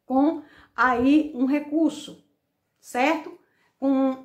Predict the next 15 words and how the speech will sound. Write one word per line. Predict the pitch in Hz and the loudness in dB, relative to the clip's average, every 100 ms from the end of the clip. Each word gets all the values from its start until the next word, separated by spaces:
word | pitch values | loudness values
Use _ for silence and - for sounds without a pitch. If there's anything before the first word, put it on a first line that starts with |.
| _ - | _ -10
é, | 240 240 233 233 226 220 220 - | -6 0 0 0 0 -2 -4 0
esse | 285 - | 0 0
processo, | 294 247 240 247 269 311 311 - _ _ _ - | -4 -4 -2 0 0 0 -6 -8 _ _ _ 0
ele | 269 | 0
vai | 262 262 | 2 2
novamente | 254 254 226 214 | 2 0 -2 -6
ser | - 233 | -6 -4
analisado, | 240 254 311 285 277 262 277 381 - _ _ _ | 0 2 2 2 4 4 2 -2 -8 _ _ _
certo? | - 240 247 302 - - _ _ _ | -8 -2 -2 -2 -6 -20 _ _ _
E | 294 - | -2 0
pode | - 359 403 381 | 2 2 2 4
vir | 269 302 302 - - | 6 6 6 -2 -6
aí | 269 285 233 277 | -2 0 0 0
novamente | 254 240 277 320 330 233 240 277 294 | 0 0 0 2 0 0 -2 -2 -4
dando | 214 226 247 262 277 277 | -6 -4 -4 -2 -4 -8